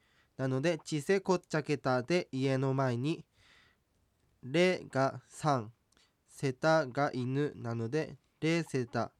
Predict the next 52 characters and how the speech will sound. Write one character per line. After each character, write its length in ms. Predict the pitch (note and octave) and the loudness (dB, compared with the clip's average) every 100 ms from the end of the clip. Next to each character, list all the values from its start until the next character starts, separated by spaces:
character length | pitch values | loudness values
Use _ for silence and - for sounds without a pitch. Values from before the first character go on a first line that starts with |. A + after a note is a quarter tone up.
| - | -4
で 140 | F3 | -4
三 280 | E3 C#3+ C#3 | 0 -2 0
匹 340 | B2 A#2 G#2+ B2 | -4 -6 -12 -6
の 180 | C#3+ | -2
犬。 320 | D3+ A2+ G#2 - _ _ _ _ _ _ _ _ _ _ _ - | -2 -2 -6 -10 _ _ _ _ _ _ _ _ _ _ _ -4
お 140 | B2+ | -2
か 200 | - F3 | 4 4
い 140 | C3+ B2+ - | 2 -4 -2
は 280 | C#3+ F3+ - _ _ - | 2 2 0 _ _ -4
い 180 | C#3 C#3 | 0 6
る 240 | F3 F#3 D3+ | 8 6 4
の 200 | D#3+ D3+ | -4 -4
複 300 | - - D3+ | -8 -6 -4
数 300 | D3+ D3+ D3 | -2 -2 -2
形 280 | D3 D3 | 0 2
の 240 | C#3 D#3+ - | 2 -2 -4
動 260 | C3 C3 C3+ | -2 0 0
詞 120 | - | -2
な 120 | C3+ | -2
の 160 | B2+ A#2+ | -2 0
で、 260 | D#3+ F#3+ - _ _ _ _ _ | 0 -2 -6 _ _ _ _ _
ち 160 | - C#3 | -6 -2
せ 200 | F3 F3 | 0 0
こ 160 | - | 0
っ 100 | D#3 - | -2 0
ち 100 | C#3+ | -4
ゃ 80 | |
け 140 | C3 C3 | -2 -2
た、 280 | D#3+ E3+ - - | 2 2 0 -4
れ 240 | C#3 D#3+ D#3 | 2 4 2
せ 180 | C#3+ | -2
た 160 | C3+ C3+ - | 0 -2 -2
お 100 | B2 | -4
か 180 | D3+ | 0
い 160 | C3+ A#2+ C3+ | 0 0 -2
で 220 | E3+ - - - | -2 -2 -16 -8
家 280 | C3 C#3 C#3+ | -2 0 0
の 100 | C#3 | 0
前 320 | C#3+ C#3 B2+ | 2 2 0
に 240 | C#3 E3+ D3 | -2 -4 -6
三 320 | - C3+ C3+ | -4 -2 -2
匹 240 | C3 C3 | -4 -4
の 100 | A#2+ A#2 | -4 -2
犬 260 | B2 A#2+ | -2 -2
が 140 | A#2+ A2 | -2 -2
い 120 | A2+ | 0
る 220 | D3+ F3 - - _ | 2 0 -2 -20 _
と 120 | - F3 | -4 0
な 140 | D3+ | 2
り 140 | C3 | 2
ま 160 | A2+ A#2+ | 0 -2
す。 160 | - | -4